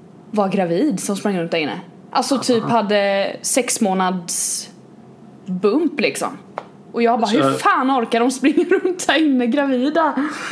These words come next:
Speaker 2: Då är det alltså
Speaker 1: Åh!
Speaker 2: så här, eh, <laughs> då, då vet man, okej, det blir sexy time om ett halvår måste jag till Ullared.
Speaker 1: <laughs>
Speaker 2: Och sen tre månader efter det kom-, kommer knodden liksom.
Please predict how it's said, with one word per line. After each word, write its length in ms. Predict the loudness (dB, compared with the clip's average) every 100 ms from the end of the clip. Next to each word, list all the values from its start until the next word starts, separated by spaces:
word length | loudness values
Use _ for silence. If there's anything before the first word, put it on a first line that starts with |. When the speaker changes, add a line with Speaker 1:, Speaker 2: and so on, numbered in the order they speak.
| 2
Speaker 2:
Då 80 | 4
är 60 | 4
det 60 | 4
alltså 340 | 4 6 4
Speaker 1:
Åh! 120 | 2
Speaker 2:
så 60 | 2
här, 260 | 0 0 -2 -6 -16 -16 -16 -18 -20 -20 -20 -18 -4
eh, 420 | 0 2 2 0 -2 -2 -2 -2 -8 -12 -18
<laughs> 600 | -20 -18 -12 -10 -6 0
då, 120 | 2
då 140 | 4
vet 260 | 4 2 2
man, 200 | 0 2
okej, 640 | 0 2 2 2 0 -4 -12 -20 -6
det 160 | 0 2
blir 140 | 2
sexy 440 | 2 0 2 0
time 340 | 2 2 2 2
om 120 | 4
ett 100 | 4
halvår 380 | 2 2 2 2
måste 280 | 2 2 0
jag 100 | 2
till 80 | 2
Ullared. 480 | 2 2 2 0 -4
Speaker 1:
<laughs> 60 | -2 0 2 2 0 2 2 2 2 2 2 0 0 -2 -4 -2 -4 -4 -8 0
Speaker 2:
Och 140 | 2
sen 200 | 4 2
tre 240 | 4 4 4
månader 300 | 2 2 0
efter 180 | 2 2
det 160 | 2
kom-, 380 | 2 2 2 0
kommer 340 | 2 2 2
knodden 440 | 2 2 2 0 0
liksom. 340 | -2 -2 -2